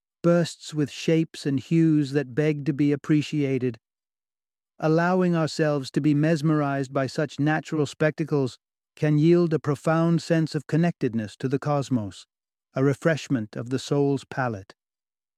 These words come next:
Music, too, blesses us with its own brand of magic.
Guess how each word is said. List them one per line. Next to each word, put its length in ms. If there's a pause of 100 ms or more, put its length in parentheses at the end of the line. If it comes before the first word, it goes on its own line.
(180)
Music, 460
too, 400 (240)
blesses 380
us 280
with 140
its 160
own 240
brand 320
of 100
magic. 520